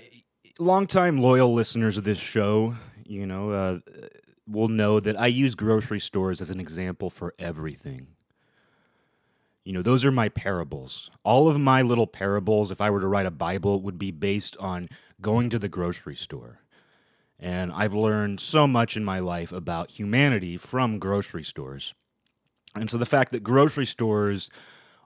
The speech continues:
are suddenly, I mean, they're already central to our lives, but the fact that they're one of the only things outside of our homes now that we will experience, it makes them that much more important.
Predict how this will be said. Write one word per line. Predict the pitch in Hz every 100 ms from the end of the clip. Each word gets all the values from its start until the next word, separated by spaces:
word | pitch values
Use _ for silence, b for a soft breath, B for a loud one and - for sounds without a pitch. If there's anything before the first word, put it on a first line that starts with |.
| -
are | 110 101 98 92 95 107
suddenly, | - 143 135 120 117 110 104 98 101
I | 110
mean, | 117
they're | 117 110
already | 120 107 127 92
central | - 101 95 90
to | - 85
our | 78
lives, | 87 101 104 82 73
but | - 87
the | 87
fact | - 92 -
that | 92 85 B B B B
they're | 95 98 95 92 87
one | 90 92 104
of | 82
the | 90
only | 90 107 120 110
things | 95 - 87 85 82 -
outside | 101 98 - 95
of | 90
our | 85 80
homes | 87 107 113 98 80
now | 82 76 76 76 - b b b -
that | 92
we | 92
will | 90 87
experience, | 78 - - 107 107 78 71 71
it | 95
makes | 90 92 -
them | 95 90
that | 95 104
much | 107 87 -
more | 87 80
important. | 78 80 - 139 110 80